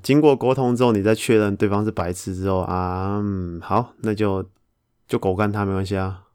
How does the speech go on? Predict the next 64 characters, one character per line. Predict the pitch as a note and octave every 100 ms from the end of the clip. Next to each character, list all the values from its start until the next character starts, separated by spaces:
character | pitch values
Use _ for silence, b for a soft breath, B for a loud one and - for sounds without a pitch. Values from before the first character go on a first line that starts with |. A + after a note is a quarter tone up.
| _ _ _ _
对 | -
啊， | G#2+
我 |
们 | F#2+ G2
干 | A#2+
嘛 | G2+
跟 | G2+ A2 A2+
猴 | - F#2+
子 | F2 G2+
客 | - G2
气 | - F#2+
啊？ | - - _ _ _ _
人 | A2+ G#2+
类 | C#3 A#2+
有 | F#2+
大 | - A#2
脑 | F#2+
不 | F#2 G2
用， | G#2 G#2+ G#2
在 | G#2
那 | G#2+
边 | G#2 G#2 G#2 A2+ - _ _ _ _
用 | A#2 G#2+
懒 | E2
觉 | E2+ G2
思 | F#2 -
考， | F#2+ F#2
是 | F2+ F2
不 |
是？ | E2+ F#2+ - _ _ _ _ _ _ _ _
好， | - F2+
又 | A2
扯 | B2 - F2+
有 | F2+
点 | F#2+ G2+
远 | F#2+
了， | -
我 | F2+
们 | F#2+
回 | G#2+
来 | G2+
讲 | G2+ F2+ F2
这 | G2+
一 | F#2+
拜 | F#2 E2+
的 | F2 F2+ F#2 - -
动 | G2+
画 | G2 F2+
推 | - F#2
荐。 | F#2+ E2 -
好， | - G#2+
先 | F3
讲 | G3+ G#2+
我 | F#2
去 | G2 -
看 | C3+ - A#2+
了 | G2+ F#2+
《鬼 | F2+ F2+
灭》 | G#2+ G#2+
的 | F#2+ F2+ F2+ F2
电 | F2 F#2
影 | F#2
版 | F2
了， | E2+ -